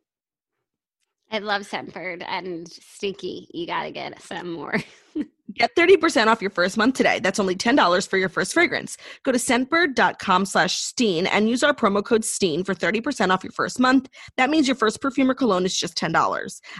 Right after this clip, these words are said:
Speaker 2: Again, that's S C E N T B I R D dot com slash steen to sign up and use the promo code steen, S T E E N. Sign on,
Speaker 1: Sign
Speaker 2: smell
Speaker 1: on,
Speaker 2: amazing.
Speaker 1: smell amazing. Ugh,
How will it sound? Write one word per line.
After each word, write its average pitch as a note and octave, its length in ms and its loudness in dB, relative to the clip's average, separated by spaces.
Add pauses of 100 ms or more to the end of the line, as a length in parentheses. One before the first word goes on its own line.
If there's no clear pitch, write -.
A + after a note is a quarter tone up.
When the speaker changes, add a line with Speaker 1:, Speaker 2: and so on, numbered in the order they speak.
Speaker 2:
Again, G#3 300 2
that's F#3 240 0
S - 280 0
C G#3 500 0
E C#3 40 -2
N D#3+ 160 -2
T C#4+ 460 0
B D4 180 4
I F3 200 4
R B2 180 2
D A3 420 0
dot G#3 260 4
com F3 280 2
slash F3+ 480 2
steen C4 640 2 (220)
to A#3 100 -6
sign C4+ 240 4
up A3+ 120 2
and G#3 140 2
use F#3 120 -2
the F#3 100 -2
promo A#3 260 4
code B3 200 2
steen, G3 440 -4
S - 280 -2
T F#3+ 360 -4
E D#3+ 160 -10
E - 180 -10
N. A#3 440 4 (500)
Sign D#4 480 2
on, F4 460 2
Speaker 1:
Sign D#4+ 240 4
Speaker 2:
smell D#4 300 6
Speaker 1:
on, E4+ 80 4
Speaker 2:
amazing. C#4+ 260 0
Speaker 1:
smell A3+ 320 0
amazing. G#3+ 840 -2 (440)
Ugh, B3+ 140 0